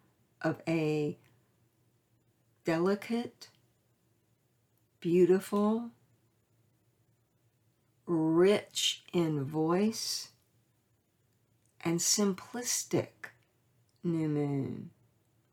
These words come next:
It's an excellent time to look at any part of your diet that has a little bit too much fat and sweetness happening,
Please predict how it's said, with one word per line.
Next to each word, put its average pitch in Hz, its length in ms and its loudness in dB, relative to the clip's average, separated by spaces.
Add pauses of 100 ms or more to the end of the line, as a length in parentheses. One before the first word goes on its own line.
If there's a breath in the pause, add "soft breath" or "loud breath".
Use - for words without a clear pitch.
(1040)
It's 196 220 0
an 185 180 0
excellent 214 560 -2
time 196 360 0
to 170 260 0
look 165 640 0 (500)
at 165 240 -2
any 220 260 2
part 208 340 -2
of 180 100 -4
your 156 180 -2
diet 180 680 -2 (800)
that 175 160 2
has 170 580 -2 (520)
a 156 120 -4
little 254 460 -2
bit 220 400 0
too 262 520 0
much 233 520 -2 (840)
fat 165 460 0
and 156 160 -4
sweetness 139 640 -4
happening, - 520 -8